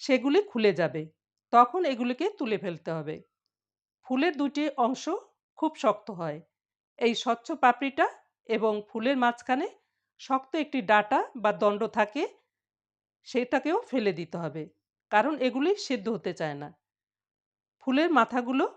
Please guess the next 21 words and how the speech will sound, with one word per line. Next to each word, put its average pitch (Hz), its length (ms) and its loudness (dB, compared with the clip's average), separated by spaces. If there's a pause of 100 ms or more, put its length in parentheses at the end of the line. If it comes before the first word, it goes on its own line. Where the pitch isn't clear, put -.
(220)
বটির 220 340 0
উপরে 254 300 4 (240)
হালকাভাবে 254 600 0
চেপে 269 320 -2 (160)
এভাবে 254 300 0
টান 220 300 0
দিলেই 240 280 0
দেখবেন 240 380 -2 (480)
খুব 320 180 0
সহজেই 262 560 2
ডাঁটাগুলি 220 440 2 (100)
বের 214 200 0
হয়ে 165 180 -2
আসছে। 147 320 -10 (640)
এখন 240 360 6
দেখিয়ে 254 340 6
দিচ্ছি 185 360 -4
কিভাবে 233 380 2 (120)
অনেকগুলি 247 420 2
ফুল 247 220 0
থেকে 262 280 0